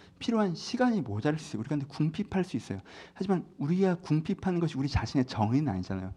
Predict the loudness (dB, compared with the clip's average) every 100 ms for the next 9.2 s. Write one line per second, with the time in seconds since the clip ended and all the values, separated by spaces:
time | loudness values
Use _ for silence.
0 | 2 4 4 4 0 0 -2 -4 2 2
1 | 2 0 0 0 0 -4 -4 -8 -16 _
2 | -20 _ _ _ _ _ _ -20 -20 4
3 | 6 6 6 4 4 0 2 4 8 10
4 | 10 6 4 0 -2 -2 -4 -8 -12 -14
5 | 8 8 10 6 4 2 2 4 6 8
6 | 6 6 2 0 -4 -6 -12 -6 8 8
7 | 8 4 2 2 2 2 2 2 6 8
8 | 6 4 2 0 0 0 0 -2 -4 -8
9 | -12 -20